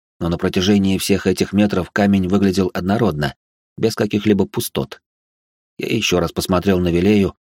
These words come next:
уверенно смотрящую на стену, и отошел к самому краю уступа.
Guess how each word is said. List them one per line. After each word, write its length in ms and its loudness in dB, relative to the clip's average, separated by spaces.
уверенно 380 2
смотрящую 560 0
на 100 0
стену, 420 -2
и 60 -8
отошел 420 0
к 60 -4
самому 420 4
краю 300 -2
уступа. 500 -4